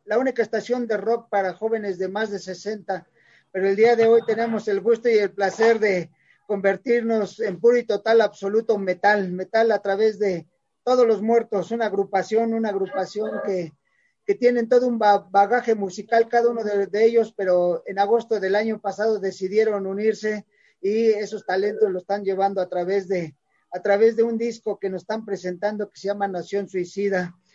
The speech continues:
y sobre todo con su sencillo Todo el Poder. Y con Todo el Poder, eh, estamos con el pl-, gusto y el placer de, de tener a,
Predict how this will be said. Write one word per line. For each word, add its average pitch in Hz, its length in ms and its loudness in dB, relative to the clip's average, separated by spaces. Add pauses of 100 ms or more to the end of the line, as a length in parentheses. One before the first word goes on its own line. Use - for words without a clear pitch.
(180)
y 175 80 -12
sobre 180 260 -4
todo 214 300 -2
con 180 160 -4
su 160 140 -16
sencillo 185 520 -4
Todo 202 260 -2
el 180 120 -2
Poder. 175 380 -2
Y 180 100 0
con 175 200 -8
Todo 240 200 4
el 208 100 2
Poder, 220 300 2
eh, 208 240 2
estamos 214 440 -6
con 196 180 -4
el 180 140 -4
pl-, 208 180 -14
gusto 220 240 -4
y 202 80 2
el 180 140 0
placer 196 400 -4
de, 175 280 -4 (420)
de 180 460 0
tener 208 360 0
a, 185 180 2